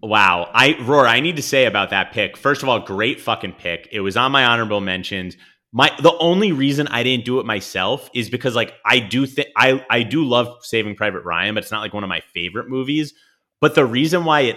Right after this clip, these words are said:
almost did make it onto my list is because I think it is one of the most glaring, like, fuck ups. Like, how the fuck did Shakespeare in Love win? Like, Saving Private Ryan is so clearly the best movie of the year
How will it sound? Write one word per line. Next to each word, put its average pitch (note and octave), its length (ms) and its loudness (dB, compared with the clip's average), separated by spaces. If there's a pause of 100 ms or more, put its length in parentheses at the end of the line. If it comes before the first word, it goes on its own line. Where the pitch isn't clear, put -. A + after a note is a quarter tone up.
almost A#2 580 -2
did B2 240 4
make A2+ 240 -4
it G#2+ 60 -2
onto G#2 180 -2
my F#2+ 140 -4
list F#2 400 -6
is A2+ 160 -4
because A#2 260 -2
I A2+ 80 2
think B2+ 180 -4
it A#2 80 -2
is A#2 160 -2
one A#2 120 -4
of A2+ 60 -6
the A2 60 -4
most G#2+ 300 -8
glaring, G#2 840 -4 (440)
like, G#2 360 -2 (480)
fuck - 340 -2
ups. - 340 -10
Like, A2 260 -2
how C#3 240 2
the C3 160 0
fuck - 480 -6
did G2+ 160 -6
Shakespeare F#2+ 540 -4
in D#2 100 -12
Love D#2+ 240 -10
win? C#2+ 140 -20 (120)
Like, G#2 260 -6 (180)
Saving C#3+ 320 2
Private B2+ 240 2
Ryan A#2 220 0
is A2 120 -6
so C3 240 2
clearly C3 760 0
the G2 100 -4
best G2+ 280 -2
movie F#2+ 320 -6
of F2 60 -6
the F2+ 60 -8
year F2 540 -4